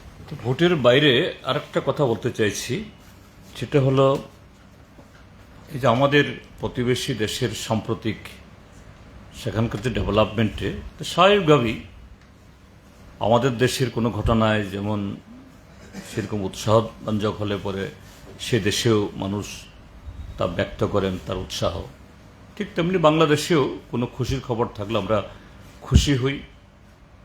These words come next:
এবং সে দেশে যদি কোনো এরকম উদ্বেগজনক কোনো ঘটনা হয়, এতে আমাদেরও,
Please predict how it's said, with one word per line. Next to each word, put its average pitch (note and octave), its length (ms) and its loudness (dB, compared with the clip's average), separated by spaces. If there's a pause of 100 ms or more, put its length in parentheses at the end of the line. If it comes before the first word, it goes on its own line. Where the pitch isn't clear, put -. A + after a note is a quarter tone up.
(400)
এবং E3+ 240 0 (100)
সে - 180 0
দেশে D3 260 2
যদি D3+ 180 2
কোনো D3+ 320 0
এরকম B2+ 460 -2 (1040)
উদ্বেগজনক A2+ 1120 -2
কোনো G#2+ 160 -2
ঘটনা G#2+ 340 0
হয়, G#2 280 -2 (800)
এতে D3+ 220 2
আমাদেরও, C3 540 6